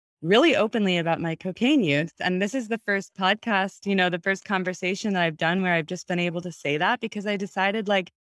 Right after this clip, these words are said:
"Yeah, that might shock people who have only met me as, like, their yoga teacher or come on a retreat with me," but it's true. Like, I, you know, the lowest point, <laughs> I, like, get emotional as I'm saying this, but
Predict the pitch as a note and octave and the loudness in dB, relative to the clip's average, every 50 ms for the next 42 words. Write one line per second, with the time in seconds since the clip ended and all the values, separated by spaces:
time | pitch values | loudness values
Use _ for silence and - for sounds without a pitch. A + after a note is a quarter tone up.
0 | _ _ _ _ _ _ _ _ _ _ _ _ - C#4 C#4 A#3+ B3+ B3 - A3+ | _ _ _ _ _ _ _ _ _ _ _ _ 2 4 6 6 6 4 4 4
1 | A#3 A#3 G#3+ - - - F#3+ F3+ G3 - _ - G3+ F3+ - - D3 C#3+ C#3 C#3+ | 2 2 0 0 0 2 2 2 2 -2 _ -2 0 0 0 0 0 0 0 0
2 | E3 G3 F#3+ F#3+ F#3+ F3 F3 F#3+ G3+ G#3 G#3+ G#3+ G#3 G3 G3 F#3+ D#3+ G3+ G3+ F#3+ | 0 4 6 6 6 6 6 4 6 6 6 6 6 6 6 4 4 2 2 4
3 | F#3 F3+ F3+ F3+ F3+ F#3 F3 F3 F3 - G3 F#3 F3+ F3+ E3+ E3+ F3 F3+ F3+ F3 | 4 4 4 2 2 0 0 0 0 0 0 0 2 2 2 2 2 0 -2 -2
4 | - F#3+ E3+ - - E3 D#3+ D#3 D#3 C3+ D#3+ D#3+ D#3+ D#3 - F#3+ G3 F#3 F3+ F3 | -2 -4 -4 -2 -2 0 0 2 2 2 0 0 0 -2 -4 -4 -2 0 0 0
5 | F3+ E3+ E3+ E3 E3 - - F3+ F3 - A2+ F3 F3 - F3+ E3 D3 D3+ D3 - | 0 0 -2 -4 -4 -4 -4 -4 -2 -2 -2 -4 -4 -2 -2 0 0 0 -2 -2
6 | - F#3+ F#3+ F#3+ - _ _ A3 A#3 - - - - - C4+ D4+ D#4 A3 E3 D#3+ | 0 0 0 0 -2 _ _ -8 -8 -6 -8 -8 -4 0 0 2 2 2 0 -2
7 | E3 D#3+ F3+ F3+ F3+ - - F#3 F#3+ G3 G#3 G#3+ A3 A3 A#3 A#3 - _ _ _ | -2 -2 -2 -2 -2 -2 -2 -2 0 0 0 0 0 0 -2 -4 -6 _ _ _
8 | _ _ _ _ _ _ _ _ _ _ _ _ _ _ F#3+ G3+ A3+ A#3 A3 G#3+ | _ _ _ _ _ _ _ _ _ _ _ _ _ _ 0 2 2 4 4 4
9 | G#3+ G#3 G3+ G3 - _ _ _ _ _ _ - F#3 F3+ G#3+ G#3 F#3+ F3+ F#3+ G3 | 4 4 2 -2 -6 _ _ _ _ _ _ -8 -4 -2 -2 0 2 2 2 2
10 | G#3 A3 A3+ - - - _ - G#3 G#3 G3+ F#3+ F3+ - - G#3+ C#4+ A#3 A3 - | 2 0 -2 -6 -10 -12 _ -4 -2 0 0 0 0 0 0 0 0 0 -2 -2
11 | A#3 G#3+ B3 G#3+ E3+ E3+ G3 F3+ - - G3 F3 E3+ E3 E3+ D#3+ D3+ - - F3+ | -2 0 0 2 2 0 -2 -2 -2 -2 -2 -2 -2 -2 -4 -6 -4 -4 -4 -2
12 | F#3+ G3+ F3 D#3 D3+ D3+ - _ F3 E3+ D#3+ - | -2 0 -2 -2 -4 -8 -6 _ -2 -2 -2 -2